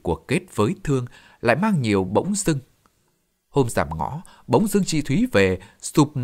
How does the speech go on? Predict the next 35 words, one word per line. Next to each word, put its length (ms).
trước 240
mặt 280
mẹ 340
với 140
anh 180
Việt 300
xin 320
tha 160
thứ. 260
Buổi 140
giảm 300
ngõ 140
xong, 240
Kết 160
thấy 120
mẹ 460
đạp 280
xe 520
ngược 320
lên 180
phía 260
phòng 220
giáo 180
dục. 260
Lần 160
đầu 120
tiên 220
trong 300
đời, 240
Kết 160
thấy 140
mẹ 260
không 420
sùm 300
sụp 300